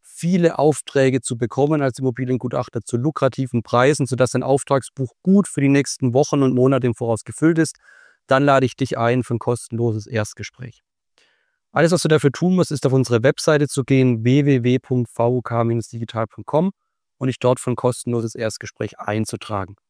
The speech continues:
Wir sprechen dann kurz am Telefon, schauen uns im Detail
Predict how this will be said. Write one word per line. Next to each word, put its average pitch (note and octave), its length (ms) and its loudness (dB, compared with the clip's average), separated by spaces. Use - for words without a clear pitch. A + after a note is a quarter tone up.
Wir C3+ 100 2
sprechen F3 260 2
dann F3+ 100 4
kurz F3+ 220 2
am C3+ 100 4
Telefon, E3+ 540 4
schauen C#3+ 260 2
uns C3+ 180 -2
im E3 140 -2
Detail C3 400 0